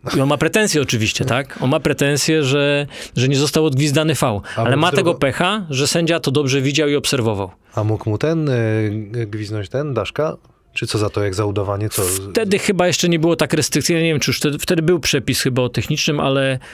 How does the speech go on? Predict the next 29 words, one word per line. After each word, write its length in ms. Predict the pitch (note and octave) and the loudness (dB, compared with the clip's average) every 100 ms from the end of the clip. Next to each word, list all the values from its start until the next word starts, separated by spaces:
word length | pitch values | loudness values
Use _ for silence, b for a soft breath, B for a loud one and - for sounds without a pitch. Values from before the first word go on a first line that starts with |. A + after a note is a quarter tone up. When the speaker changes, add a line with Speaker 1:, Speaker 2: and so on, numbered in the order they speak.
| B | B
Speaker 1:
ale 360 | - B2+ C#3 C#3 | -4 0 0 0
to 120 | C3 | 0
jeszcze 220 | C#3 - | 0 0
nie 100 | C#3+ | 0
było 160 | C3+ C3+ | 2 2
tak 180 | C#3 C3+ | 0 0
restrykcyjne, 680 | C3 - C3+ - D#3+ E3+ E3+ | -2 0 -2 0 0 2 2
ale 140 | D3+ | 2
oczywiście 380 | D3+ D#3 C#3 - | 0 0 0 0
mógł. 180 | A2 G2 B B | 0 -2 B B
Speaker 2:
Ten 140 | F#3 F#3+ | 0 2
się 140 | F#3+ | 2
jeszcze 240 | E3+ - | 2 0
śmieje. 440 | - - F#3 - D3 B B - | 0 0 0 0 -4 B B -4
To 80 | B2+ | -2
Campazzo 600 | - C#3+ - - - C3+ | 0 0 -2 -4 -2 0
jest, 140 | A2+ | 0
tak? 240 | D#3+ E3 - | 0 -2 -4
Speaker 1:
Tak, 480 | - - A2 G#2 | -10 -2 0 0
tak, 0 | |
tak. 360 | - C#3+ - - - C#3+ A#2+ B B B - | 0 -2 -2 -8 -12 -8 -6 B B B 0
E, 440 | B2+ C3+ C3 B2 - B B B | 2 2 2 0 -4 B B B
no, 180 | D#3+ D3 | 0 2
ale 260 | D#3 G3+ G#3+ - - | 4 2 2 -4 -6
czasami 380 | - C#3 A3+ A3+ | -2 2 2 2
się 120 | G3+ | 2
to 100 | F3 | 2
obraca 320 | E3 F3+ F#3 | 2 2 2
przeciwko. 760 | D3+ - B2+ - D#3 E3+ E3 | 0 0 -2 0 0 0 -2